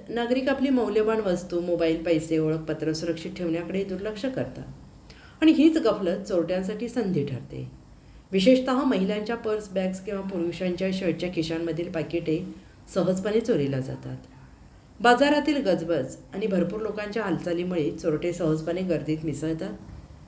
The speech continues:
पोलिसांच्या नजरा चुकवतात आणि या घटनांमुळे केवळ आर्थिक नुकसान होत नाही, तर आधार कार्ड, पॅन कार्ड, शासकीय ओळखपत्र वगैरे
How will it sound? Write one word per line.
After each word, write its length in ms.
पोलिसांच्या 500
नजरा 320
चुकवतात 520
आणि 160
या 160
घटनांमुळे 560
केवळ 240
आर्थिक 340
नुकसान 360
होत 220
नाही, 200
तर 80
आधार 360
कार्ड, 220
पॅन 260
कार्ड, 240
शासकीय 500
ओळखपत्र 500
वगैरे 360